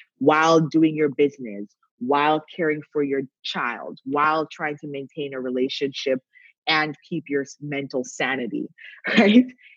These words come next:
Each of these demands are adding up. So here's what happens. You have to meet that demand.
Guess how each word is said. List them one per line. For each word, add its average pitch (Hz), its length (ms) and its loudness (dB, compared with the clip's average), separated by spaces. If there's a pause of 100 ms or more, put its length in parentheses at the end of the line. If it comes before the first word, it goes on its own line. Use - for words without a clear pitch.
(160)
Each 208 180 0
of 233 160 -2
these 165 200 -4
demands 135 440 -4
are 127 160 -8
adding 139 280 -6
up. 202 240 -6
So 151 200 -2
here's 202 220 2
what 175 140 -4
happens. 156 520 -8
You 160 80 0
have 202 220 -2
to 269 100 0
meet 214 240 4
that 170 200 2
demand. 180 460 0